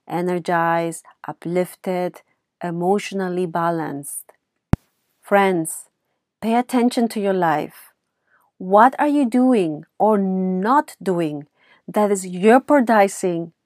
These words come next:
your personal well-being and happiness? When something in my life is completely out of balance, I pay close attention on my health, my well-being, and I trying to find the dots to connect the missing link.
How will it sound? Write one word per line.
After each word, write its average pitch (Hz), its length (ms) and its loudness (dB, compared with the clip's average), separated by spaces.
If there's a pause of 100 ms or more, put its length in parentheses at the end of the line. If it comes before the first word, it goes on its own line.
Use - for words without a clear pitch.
your 208 200 -4
personal 226 720 -2
well-being 190 840 0
and 185 200 -6
happiness? - 840 -6 (1000)
When 233 200 4
something 349 540 4
in 349 140 6
my 254 140 4
life 202 420 2
is 226 100 -4
completely 262 760 0
out 285 140 4
of 269 140 -4
balance, 175 580 0 (400)
I 339 200 4
pay 370 180 4
close 285 340 0
attention 247 640 -2
on 180 120 -6
my 165 100 -8
health, 254 640 6 (600)
my 170 160 -4
well-being, 240 800 6 (400)
and 247 200 6
I 262 60 6
trying 285 520 2
to 349 100 0
find 285 520 6
the 262 120 0
dots 220 560 4
to - 80 -6
connect 269 560 4
the 294 80 6
missing 208 420 2
link. 160 560 -6